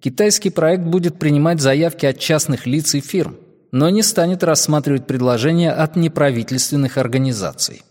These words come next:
Тяньмин поднялся с койки и сказал медсестре, что хочет пойти прогуляться. Но уже было время отбоя, и медсестра не пустила его наружу.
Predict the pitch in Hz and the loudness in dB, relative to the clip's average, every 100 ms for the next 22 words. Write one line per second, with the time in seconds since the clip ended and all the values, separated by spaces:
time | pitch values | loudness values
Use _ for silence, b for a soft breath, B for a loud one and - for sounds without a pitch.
0 | _ _ _ _ _ _ _ _ _ _ | _ _ _ _ _ _ _ _ _ _
1 | _ _ _ _ _ - 101 107 117 131 | _ _ _ _ _ -8 -4 -2 0 0
2 | 139 135 127 127 131 - 139 - 110 113 | 0 0 0 0 0 0 -2 -2 -2 -2
3 | 104 107 92 90 - 104 104 135 131 127 | -4 -8 -6 -4 -4 -2 -2 0 0 -2
4 | 107 - 135 131 - 110 120 - 113 - | -4 -2 -2 -2 -4 -4 -4 -4 -6 -6
5 | 104 - 110 110 98 104 87 73 - - | -6 -6 -8 -8 -6 -6 -8 -8 -6 -6
6 | - _ _ _ _ B B B 120 151 | -8 _ _ _ _ B B B 0 2
7 | 151 185 175 175 156 160 156 151 131 123 | 2 2 4 4 4 4 4 2 2 2
8 | 127 127 117 104 113 113 - 110 - 139 | 2 2 0 0 -2 -2 -2 -4 -2 0
9 | 160 160 190 156 - 156 175 175 143 143 | 2 0 -2 -2 -2 0 2 2 2 0
10 | 139 131 107 78 | 0 -2 -4 -8